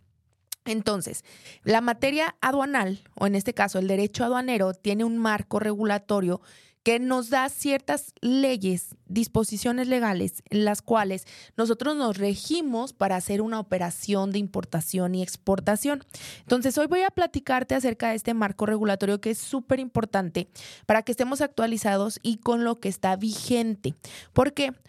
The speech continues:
Porque hay veces que, o ha pasado también en la, en la operación, que de pronto queremos aplicar alguna situación que ya no está vigente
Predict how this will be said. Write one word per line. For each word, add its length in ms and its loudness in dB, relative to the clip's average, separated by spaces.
Porque 240 2
hay 120 2
veces 440 0
que, 340 0
o 180 2
ha 140 -2
pasado 380 0
también 480 -2
en 160 2
la, 240 0
en 100 -2
la 80 0
operación, 600 -4
que 140 -2
de 80 0
pronto 280 -2
queremos 400 -2
aplicar 520 -2
alguna 360 0
situación 720 -2
que 160 2
ya 180 2
no 100 0
está 200 2
vigente 720 0